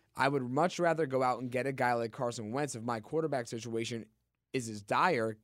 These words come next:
even if I have a guy like A J Brown at wide receiver. So I think the, the Carson Wentz move by Indianapolis is great, and who knows,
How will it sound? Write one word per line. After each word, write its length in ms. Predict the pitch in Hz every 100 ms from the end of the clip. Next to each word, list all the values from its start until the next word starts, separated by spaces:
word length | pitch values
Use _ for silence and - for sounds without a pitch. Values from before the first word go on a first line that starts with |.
| _ _ _
even 220 | - 185 175
if 140 | 160
I 100 | 151
have 320 | 139 156 170
a 80 | 147
guy 200 | 131 127
like 160 | 123 113
A 140 | 131
J 140 | 123
Brown 220 | 117 127 117
at 80 |
wide 200 | 110 117
receiver. 520 | 98 - 202 160 69 - _ _ _ -
So 120 | 131
I 140 | 143
think 340 | 175 220 170 131
the, 340 | 131 123 110 - _ _ 135
the 80 |
Carson 380 | 117 143 131 107
Wentz 240 | 123 175 -
move 300 | 120 120 107
by 180 | 120 120
Indianapolis 680 | 110 107 127 170 135 117
is 120 | 107
great, 300 | 104 147 185 123
and 140 | 117
who 180 | 135 160
knows, 360 | 165 196 107